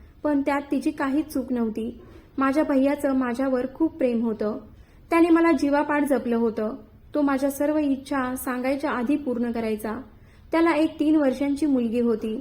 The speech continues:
पण तो तिच्यामध्ये आणि माझ्यामध्ये जराही भेदभाव करत नव्हता. खरं तर आता माझं लग्न होत नव्हतं, तर माझी भैया खूप टेन्शन घ्यायला लागले होते. आमच्या शेजारी एक लग्न ठरलं होतं, म्हणून भैया म्हणाले की "तूही लग्नाला चल."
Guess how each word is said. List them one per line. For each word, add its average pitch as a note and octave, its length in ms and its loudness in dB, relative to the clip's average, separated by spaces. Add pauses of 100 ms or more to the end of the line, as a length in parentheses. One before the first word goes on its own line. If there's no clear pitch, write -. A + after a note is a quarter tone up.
(400)
पण D4 180 0
तो D4 220 2
तिच्यामध्ये D4+ 680 0
आणि D4+ 280 -2
माझ्यामध्ये C#4+ 560 -2
जराही C4+ 380 0
भेदभाव B3 420 -2
करत A#3 320 -2
नव्हता. A3 360 -4 (460)
खरं D4 260 0
तर C4 200 0 (220)
आता C#4 180 -2
माझं D4 280 0
लग्न C4+ 240 0
होत C4+ 280 -2
नव्हतं, A#3 420 -4 (440)
तर E4 100 6
माझी D4 320 2
भैया D4+ 300 0 (100)
खूप D#4+ 220 -2
टेन्शन C#4 360 0
घ्यायला A#3+ 260 0
लागले A3+ 300 -2
होते. A3 320 -2 (480)
आमच्या C4 300 2
शेजारी C4+ 460 0 (100)
एक C#4+ 180 -2
लग्न C4 300 2
ठरलं A#3+ 300 -2
होतं, A3 380 -2 (480)
म्हणून E4 300 8
भैया C#4+ 260 2
म्हणाले D4 460 0
की C4+ 160 -2 (100)
"तूही D#4 300 2
लग्नाला B3+ 380 0
चल." A#3 320 -2